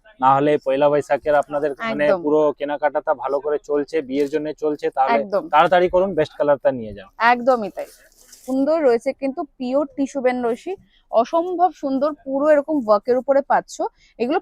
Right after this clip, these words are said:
Speaker 2: পিওরের উপরে রয়েছে। এগুলো
Speaker 1: হ্যাঁ।
Speaker 2: কিরকম, আহ, অ্যাপ্রক্স প্রাইস আছে দাদা?
Speaker 1: এগুলো আপনাদের ফাইভ থাউজেন্ড দিয়ে স্টার্টিং হবে,
Speaker 2: ওকে।
Speaker 1: ওপরে দশ হাজার অব্দি পাবেন
Speaker 2: ওকে,
Speaker 1: আপনারা।
Speaker 2: ওকে, দেখো।
Speaker 1: আপনারা জানেন
Speaker 2: অনেক,
Speaker 1: কি
Speaker 2: অনেক কালেকশন
Speaker 1: আমাদের
Speaker 2: পাবে।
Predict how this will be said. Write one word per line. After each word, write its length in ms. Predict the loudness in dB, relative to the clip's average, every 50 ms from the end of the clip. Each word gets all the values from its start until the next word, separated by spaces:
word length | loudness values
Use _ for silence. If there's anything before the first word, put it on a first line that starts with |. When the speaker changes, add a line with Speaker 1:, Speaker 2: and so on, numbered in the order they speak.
| -4 -4
Speaker 2:
পিওরের 380 | -2 0 0 2 2 4 4 2
উপরে 320 | 2 2 2 0 0 2
রয়েছে। 320 | 0 -2 -4 -6 -8 -8
এগুলো 220 | -8 -6 -4 -6 -6 -4
Speaker 1:
হ্যাঁ। 160 | -2 -2 0
Speaker 2:
কিরকম, 260 | 0 -2 -2 -4 -4 -4 -6 -4 2
আহ, 240 | 6 6 6 6 6
অ্যাপ্রক্স 400 | 2 -2 -2 0 -2 -2 -2 -4 -8
প্রাইস 300 | -2 0 0 0 0 2
আছে 220 | 0 0 0 0 -6
দাদা? 120 | -2 2
Speaker 1:
এগুলো 240 | 4 6 8 10 10
আপনাদের 340 | 10 10 8 4 2 2 0
ফাইভ 220 | 2 2 2 2 2
থাউজেন্ড 260 | 2 0 0 0 2 2
দিয়ে 140 | 2 0
স্টার্টিং 340 | 0 2 0 0 0 0 -4
হবে, 240 | -2 2 4 4 6
Speaker 2:
ওকে। 120 | 4 4
Speaker 1:
ওপরে 220 | 4 2 0 0 2
দশ 180 | 2 2 2 2
হাজার 200 | 2 0 0 0
অব্দি 220 | 0 -2 -4 -6 -4
পাবেন 220 | -4 -2 0 0
Speaker 2:
ওকে, 100 | 0 0
Speaker 1:
আপনারা। 260 | -2 -6 -6 -6 -4
Speaker 2:
ওকে, 260 | -4 -4 -6 -8 -6
দেখো। 300 | -2 -2 -2 -2 _ -6 0
Speaker 1:
আপনারা 340 | 0 2 4 6 8 8 8
জানেন 220 | 8 8 6 4
Speaker 2:
অনেক, 120 | 2 2 2
Speaker 1:
কি 40 | 2
Speaker 2:
অনেক 160 | 2 2 2
কালেকশন 240 | 2 2 4 6 6
Speaker 1:
আমাদের 300 | 4 4 4 2 4 4
Speaker 2:
পাবে। 260 | 4 2 2 2 -4